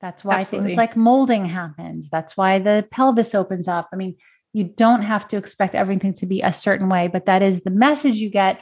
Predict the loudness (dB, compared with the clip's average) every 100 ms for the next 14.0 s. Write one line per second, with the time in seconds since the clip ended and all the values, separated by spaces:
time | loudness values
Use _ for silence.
0 | _ -6 -4 -4 -4 -4 -4 -6 -6 0
1 | 2 4 2 0 0 -2 -4 _ _ -8
2 | -4 0 0 0 -2 -4 -4 -6 -8 -8
3 | -10 -8 -8 -6 -4 -4 -8 -18 -14 -6
4 | -4 -6 -12 -8 -8 -8 -8 -6 -6 -4
5 | -2 -2 -4 -8 -6 0 2 2 0 -2
6 | -6 -6 0 4 4 2 0 -2 -4 -6
7 | -6 -8 -6 -6 -6 -6 -8 -12 _ _
8 | _ _ _ _ _ _ _ _ -6 -6
9 | -8 -18 -6 0 2 4 2 2 0 -2
10 | -4 -4 -6 -8 -16 -4 -2 -2 -2 -2
11 | -2 -4 -6 -12 -6 -6 -6 -14 -20 _
12 | _ -12 -12 -14 -20 _ _ -20 -20 -20
13 | _ 0 0 2 0 2 0 2 -2 -6